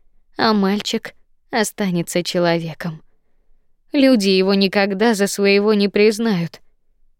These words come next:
Не позавидуешь такой судьбе. Теперь они у нас живут. Отец им грот выделил,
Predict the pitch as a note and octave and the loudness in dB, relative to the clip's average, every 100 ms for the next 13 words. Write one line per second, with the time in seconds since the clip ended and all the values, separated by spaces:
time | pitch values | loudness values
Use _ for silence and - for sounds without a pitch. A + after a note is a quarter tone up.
0 | _ D4 G#3 F#3+ F3 E3+ E3+ A3+ F3+ D#3 | _ -4 -2 -2 0 0 0 -4 -6 -8
1 | - E3 - D#3+ - E3+ E3+ E3+ D3 - | -8 -10 -10 -10 -6 -6 -6 -10 -12 -14
2 | _ _ _ _ - _ _ _ _ _ | _ _ _ _ -20 _ _ _ _ _
3 | - F#4 E4+ D4 A#3+ A#3+ A#3 G#3 F#3+ F3+ | 0 4 6 4 4 2 2 2 2 0
4 | F#3+ F#3 F#3+ - _ _ _ _ _ _ | -2 0 -2 -4 _ _ _ _ _ _
5 | - C#4 - G#3+ - A3 A3 A3+ G#3+ B3+ | -2 0 2 0 2 0 4 4 4 2
6 | C#4 D4 A3+ F#3+ G3+ | 2 4 4 4 2